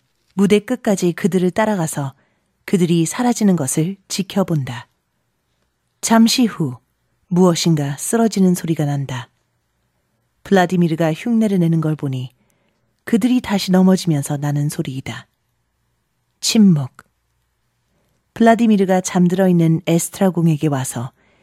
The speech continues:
잠시 그를 들여다보더니 그를 깨운다. 에스트라공, 질겁을 하더니 횡설수설하다가 마침내.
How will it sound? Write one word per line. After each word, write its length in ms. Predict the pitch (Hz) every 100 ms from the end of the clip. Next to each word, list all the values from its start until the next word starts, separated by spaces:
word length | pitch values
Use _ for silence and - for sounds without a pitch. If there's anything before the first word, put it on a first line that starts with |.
| _ _ _
잠시 560 | - - 165 160 - 170
그를 440 | - 175 175 180 -
들여다보더니 920 | - 190 175 175 160 143 135 135 - _ _ _ _
그를 260 | - 165 165
깨운다. 640 | - 196 160 147 123 120 _ _ _ _ _ _ _ _ _ _ _ -
에스트라공, 760 | 175 - - 185 170 143 131 - _ _ _ _ _ -
질겁을 640 | - 196 185 180 175 208
하더니 520 | 208 180 160 143 135 _ _ _ _ _ -
횡설수설하다가 1300 | 190 180 - 180 170 185 180 185 175 165 143 127 - _ _ _
마침내. 760 | 180 160 - - 170 143 131